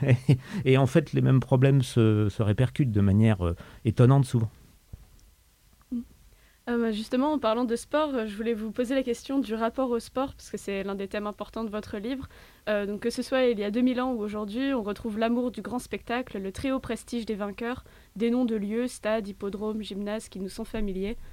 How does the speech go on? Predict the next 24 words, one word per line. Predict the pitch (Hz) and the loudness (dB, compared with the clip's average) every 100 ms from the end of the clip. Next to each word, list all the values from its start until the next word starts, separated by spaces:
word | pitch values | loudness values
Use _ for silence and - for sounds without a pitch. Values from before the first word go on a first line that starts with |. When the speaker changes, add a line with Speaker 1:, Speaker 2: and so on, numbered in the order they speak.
| - - | -20 -8
Speaker 2:
Tous | - | 0
les | 269 262 | 2 2
quatre | 226 - | -2 0
ans, | 277 | 0
la | 226 | 0
ville | 208 214 | -2 -2
d'Olympie | 220 214 196 269 | 0 0 -2 0
accueille | 202 247 240 | 0 0 0
des | 185 214 | -2 -4
épreuves | - 240 214 | -2 -2 -2
olympiques | 208 202 277 - | -4 -4 -4 -4
qui | 220 | -6
réunissent | 214 208 233 269 - - - | -6 -4 -2 -4 -8 -20 -10
toutes | - 277 | -6 -2
les | 262 | -2
cités | - 247 | -2 -2
du | 247 226 | -2 -2
monde | 214 208 | -4 -4
grec | 220 269 | -4 -4
qui | 226 | -4
participent | 208 202 - 254 | -6 -6 -6 -6
au | 185 | -6
concours | 226 226 262 | -6 -4 -2
olympique. | 220 202 202 196 | -2 -4 -6 -10